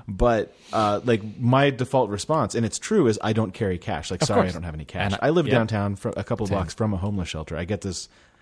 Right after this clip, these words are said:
Speaker 1: uh, the, the homeless people come up to me all the time. And so I, that's, like, my default response. And I got to thinking about it, and it, the idea is you give them,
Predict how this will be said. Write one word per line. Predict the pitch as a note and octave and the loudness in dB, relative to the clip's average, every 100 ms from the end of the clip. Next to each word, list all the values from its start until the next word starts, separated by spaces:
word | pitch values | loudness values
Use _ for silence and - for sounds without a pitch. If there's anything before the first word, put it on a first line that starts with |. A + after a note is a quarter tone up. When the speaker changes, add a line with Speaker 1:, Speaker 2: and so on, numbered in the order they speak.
| _ | _
Speaker 1:
uh, | F2+ F2+ | -6 -4
the, | E2+ F2+ | -2 -4
the | F#2+ | 0
homeless | A#2 G#2+ | 0 0
people | G2+ | -6
come | - F#2+ | -6 -8
up | - | -6
to | |
me | F2 | -8
all | D#2 | -8
the | D#2 | -10
time. | - C3 - - _ - _ - | -10 -10 -10 -16 _ -20 _ -8
And | F2+ | -2
so | F#2 | -2
I, | - | -2
that's, | G2 F#2 - | -4 -4 -6
like, | D#2+ - | -8 -8
my | D#2+ | -10
default | E2 - D#2+ - | -10 -10 -12 -12
response. | C#2 - E2+ - - _ _ - - _ | -14 -10 -12 -12 -18 _ _ -20 -20 _
And | A2+ G#2+ G2 F#2 - | -4 0 -2 -4 -4
I | A2+ | -4
got | - G#3 | 0 -2
to | G3 | 0
thinking | G#3 B3+ | -2 0
about | F#3 F#2 F#2+ | 0 0 -2
it, | - | -2
and | A#2 A2+ - | -2 -2 0
it, | B2+ - - - - _ - | 0 0 -10 -20 -20 _ -20
the | - C3+ C#3+ | -10 0 2
idea | F#3+ D3 F3 A3+ | 2 0 2 2
is | D3+ B2+ A2+ G#2 | 4 4 4 2
you | A#2 | 0
give | G#2+ C#3 F3+ E3 | 0 0 -2 0
them, | D3 B2+ A#2 G#2 | 0 2 0 -4